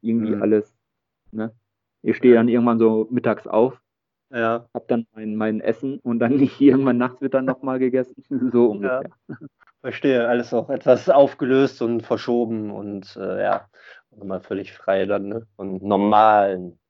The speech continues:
Speaker 2: in Anführungszeichen, Abläufen vielleicht oder Strukturen. Aber die schaffst du dir, ne, so gut es geht, passt sich ja an.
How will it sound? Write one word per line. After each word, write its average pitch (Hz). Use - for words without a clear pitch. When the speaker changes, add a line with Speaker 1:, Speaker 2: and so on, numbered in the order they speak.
Speaker 2:
in 90
Anführungszeichen, 95
Abläufen 104
vielleicht 104
oder -
Strukturen. 110
Aber 120
die 117
schaffst 139
du 113
dir, 107
ne, 101
so 104
gut 101
es 104
geht, 104
passt -
sich -
ja 101
an. 110